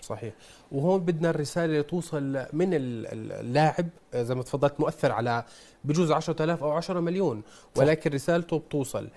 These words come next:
Speaker 1: آه، سؤال أخير لحضرتك، آه، ب-، بالحالة العامة اللي إحنا فيها عم نعيشها، وللأسف عم تأثر على كل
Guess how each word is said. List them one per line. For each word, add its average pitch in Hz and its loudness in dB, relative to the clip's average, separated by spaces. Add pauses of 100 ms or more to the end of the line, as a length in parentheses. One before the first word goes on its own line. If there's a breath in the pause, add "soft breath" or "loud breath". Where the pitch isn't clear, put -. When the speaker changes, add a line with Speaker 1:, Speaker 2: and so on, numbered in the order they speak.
(340 loud breath)
Speaker 1:
آه، 123 -2
سؤال 185 6
أخير 202 0
لحضرتك، 156 0
آه، 123 0 (420)
ب-، 139 -4
بالحالة 160 2
العامة 139 4
اللي 113 -4
إحنا - -6
فيها 113 -4
عم 107 -4
نعيشها، 120 -6
وللأسف 131 -4
عم 127 -4
تأثر 135 -6
على 127 -2
كل 143 -2